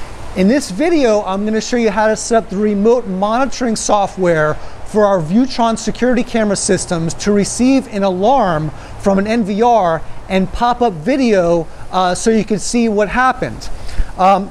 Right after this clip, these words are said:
the idea here is the, the Windows and Mac, uh, remote monitoring software that's included with our Viewtron systems allows you to monitor multiple D V R and N V R locations. And let's say you have a, a, a view up of a certain location,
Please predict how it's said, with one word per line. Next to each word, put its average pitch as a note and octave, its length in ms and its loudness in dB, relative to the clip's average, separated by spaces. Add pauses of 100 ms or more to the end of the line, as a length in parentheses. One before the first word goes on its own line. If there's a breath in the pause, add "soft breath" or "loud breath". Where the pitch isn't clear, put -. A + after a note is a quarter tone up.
(120)
the G#3 140 0
idea D#4+ 340 2
here B3 200 2
is F#3+ 140 0
the, F#3+ 200 2
the F3+ 160 -2
Windows C#4 560 0
and G#3+ 260 -2
Mac, A3 460 0
uh, G3 360 2 (100)
remote G#3 320 2
monitoring A3+ 400 0
software G3 340 0
that's F#3+ 160 0
included G#3 480 0
with G3+ 140 0
our F#3 100 2
Viewtron G3+ 500 0
systems F3 680 0 (340 loud breath)
allows G3+ 500 2
you B3+ 80 0
to B3 100 0
monitor A3+ 500 -2
multiple G#3+ 580 0
D F3+ 240 0
V G#3 160 -2
R A3 220 4
and F#3+ 120 -2
N G#3+ 120 -2
V G#3 180 -2
R G3+ 200 4
locations. F#3+ 920 0 (280 loud breath)
And F#3+ 240 2
let's A#3+ 160 0
say D4+ 160 -2
you C4 160 2
have A#3 200 2
a, G#3 120 -8
a, G3 460 0
a F3+ 40 0
view G#3 400 2
up F#3 260 2 (180)
of F#3+ 160 2
a F#3+ 80 2
certain A#3 300 2
location, G3+ 800 0